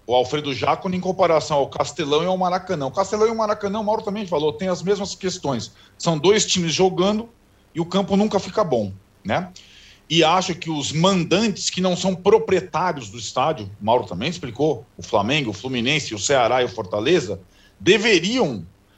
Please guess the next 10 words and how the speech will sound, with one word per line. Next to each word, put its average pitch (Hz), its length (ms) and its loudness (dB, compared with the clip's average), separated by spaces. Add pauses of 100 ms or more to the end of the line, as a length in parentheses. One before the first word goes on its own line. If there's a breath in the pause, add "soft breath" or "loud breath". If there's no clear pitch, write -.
(260 soft breath)
é, 123 160 4
de 147 140 0
alguma 190 360 4
forma, 135 640 0 (400)
é, 110 420 0
bancar, 151 1040 2 (220)
trocar 143 340 2
a 135 40 -2
grama, 170 640 0
enfim, 143 440 -6